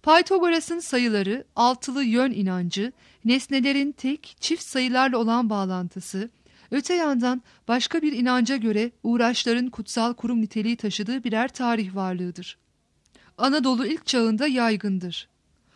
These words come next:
Bu açıklamadan ahilik ilk çağda Anadolu'da oluştu anlamı çıkmaz.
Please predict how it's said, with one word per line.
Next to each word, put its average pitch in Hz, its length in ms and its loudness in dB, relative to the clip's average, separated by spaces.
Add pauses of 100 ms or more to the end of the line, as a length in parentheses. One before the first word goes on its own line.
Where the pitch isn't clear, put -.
(280)
Bu 349 100 4
açıklamadan 226 880 0
ahilik 277 500 2
ilk 302 200 -8
çağda 247 420 2
Anadolu'da 277 480 0
oluştu 214 360 -2
anlamı 220 320 0
çıkmaz. 190 640 -4